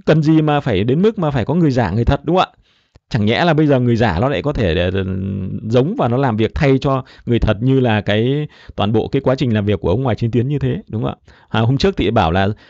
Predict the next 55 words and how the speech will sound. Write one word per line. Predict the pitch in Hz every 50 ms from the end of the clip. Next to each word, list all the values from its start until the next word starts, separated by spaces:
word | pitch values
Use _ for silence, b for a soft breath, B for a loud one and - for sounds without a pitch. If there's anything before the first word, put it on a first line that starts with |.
| b b b -
soi | 117 - - 135 135 131
ngoài | 127 113 104
chiến | - 120 127
tuyến | - 127 123 139
thấy | 147 143 147
ông | 143 139 139 135
có | - 123 123
cái | 143 160
sẹo | - - - - -
trên | - 127 127
cổ, | - 127 104 - - - _ _ 131 -
rõ | 101 110 -
ràng | 151 160 147 120 104 101
là | 101
sẹo | 92 - - 71 92
đấy | 104 113
là, | 139 139 120 107 101
là, | 98 98 98
là | 98 98
bị | 107 -
ung | - 139 127
thư | 139 151 135
tuyến | 147 151
giáp. | 165 196 220 294 277 _ _ _ _ _ _ - -
Thì | 131
xong | - - 131
hôm | 143 135 135
nay | 131 131 123 117
thì | 107 87
lại | 87 76 76
bảo | 101 95 71 65
là, | 73 78 87 85 82 76 73 87 B B B B B B B B B B
là | - 87 90
đấy | 95 95 117
là | 139 139
hình | 110 101 98 95
ảnh | - 85 92
giả. | 92 98 - 57 - - _ _ _ _ -
Đấy, | - - 76 92 117
và | 123 110
bây | 110 110
giờ | 107 107 101 92 87
lại | 82 76 73 78 80
hình | 82 92 90
ảnh | 80 76 73
giả | - 95 80 71 60 67 82
là | 90 82 87 -
lấy | 95 104 107 123
cái | 131 156
vật, | 127 127 - - -
ờ, | 95 95 95
th-, | 92 - 92 - - 101 95 90 101 104 101
lấy | 107 110 123
người, | 151 156 127 110 104 98 98 95
ờ, | 95 92